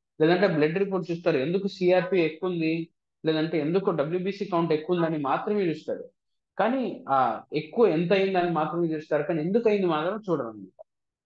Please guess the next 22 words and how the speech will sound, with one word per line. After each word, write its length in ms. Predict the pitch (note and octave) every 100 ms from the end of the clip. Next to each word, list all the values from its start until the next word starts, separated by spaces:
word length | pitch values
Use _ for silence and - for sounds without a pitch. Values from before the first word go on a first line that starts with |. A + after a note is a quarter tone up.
| _ -
ఎందుకు 180 | F#3+ G3+
డబ్ల్యూబీసీ 500 | E3 D3+ G#3 A3+ A3+
count 260 | G3+ G3+ F3+
ఎందుకు 300 | F#3+ G3 F3
ట-, 240 | D3 C#3+ D#3
టెన్ 160 | D#3+
థౌసండ్ 300 | F3+ F3+ F3
కంటే 240 | E3+ E3+ E3
పైన 280 | D#3 D#3+
ఉంది 260 | D#3+ D#3 D3+
అంటే 260 | D#3 F3 D#3
ఇన్ఫెక్షన్ 380 | F#3 F#3+ F3
ఉంది 180 | D3 D3+
శరీరంలో. 680 | D3+ C#3 C#3+ C3 B2 A#2 A#2 - _ - _
Infection 460 | D#3+ F3+ A3 G#3+ G#3+
ఉందంటే 320 | G3+ G3 G3
ఎవరు 220 | D#3+ F#3+
చేస్తారు 360 | G3 G3 G3 F3+
infection 440 | F3 F3 F3 F3+
ని 360 | E3+ E3 E3+ E3 _ -
అనేది 280 | E3 G3+ F#3+
గమనించరు. 500 | D#3 E3+ E3+ E3